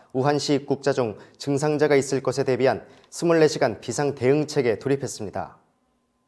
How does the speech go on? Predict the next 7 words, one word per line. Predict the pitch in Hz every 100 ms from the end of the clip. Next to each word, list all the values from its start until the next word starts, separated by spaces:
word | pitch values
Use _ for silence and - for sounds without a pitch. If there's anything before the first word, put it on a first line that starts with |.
| _ _ _
대전시는 | - 143 151 151 156 98 - _ _
이번 | 135 160 160
폐렴의 | 160 160 165
원인 | 139 117 147 156
병원체가 | - 131 143 139 135 143
확인되기 | 156 151 143 135 139
전까지 | 117 107 131 120 98